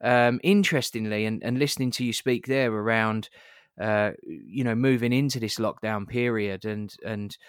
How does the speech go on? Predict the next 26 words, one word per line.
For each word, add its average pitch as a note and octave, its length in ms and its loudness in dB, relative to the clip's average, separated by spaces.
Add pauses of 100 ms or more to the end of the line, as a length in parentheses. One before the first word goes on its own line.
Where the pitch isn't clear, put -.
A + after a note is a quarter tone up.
(220)
almost A#2+ 580 -2 (1040)
dealing D3 320 4
with B2 160 -2
the A#2+ 140 0
immediacy A#2 920 0
of G#2+ 360 -4
the G#2 80 -8
change B2 580 0
and, A2+ 240 -4
and A2+ 180 -4
the G#2 60 -8
crisis A2+ 540 0
itself, A2 640 0 (360)
uh, A2+ 540 2
is B2+ 240 -2
one C3+ 280 2
that A#2+ 140 0
I A#2+ 120 0
can A#2+ 200 -6
relate B2+ 380 2
to, G2+ 220 -2
because A#2+ 440 -2 (460)
I B2+ 100 -2
think D#3+ 200 0
everyone D3 460 4
done, B2+ 400 2